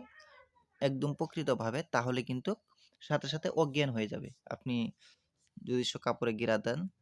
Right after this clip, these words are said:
হুম, কোনো আঁচলে গিরা দেন, গিরা দেওয়ার সাথে সাথে মন্ত্রটা পড়ে তৎক্ষণাৎ কিন্তু অজ্ঞান হয়ে মাটিতে টলে পড়বে।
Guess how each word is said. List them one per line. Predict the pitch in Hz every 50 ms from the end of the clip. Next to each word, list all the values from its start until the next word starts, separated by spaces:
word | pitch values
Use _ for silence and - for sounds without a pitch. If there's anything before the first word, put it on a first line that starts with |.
| _ _ _ _ _ - - _ _ _ _ -
হুম, | 175 180 147 110 147 127 -
কোনো | - 120 120 117 113
আঁচলে | - 120 120 - - 127 120
গিরা | 113 120 120 113 110
দেন, | 107 110 104 104 - - _ _ _ _ _ _ _ _ _ _ _
গিরা | - 123 120 123 123 120 120 123 117
দেওয়ার | 131 135 131 135 127
সাথে | - - 143 - 139
সাথে | 131 139 139 - 175 202
মন্ত্রটা | 175 135 127 123 131 127 - 120
পড়ে | - - 131 - - 403 - _ _ _ - - - _ _ _ - _ _ _ _ _ _
তৎক্ষণাৎ | - 170 170 - - 165 151 147 -
কিন্তু | - 151 143 - 190 196 _ _ -
অজ্ঞান | - 139 123 123 135 127 117
হয়ে | 117 123 - - 254 - _ _ _ _ _ -
মাটিতে | - 127 - 139 131 - 170
টলে | - - 160 143 123 117
পড়বে। | - 104 98 98 - -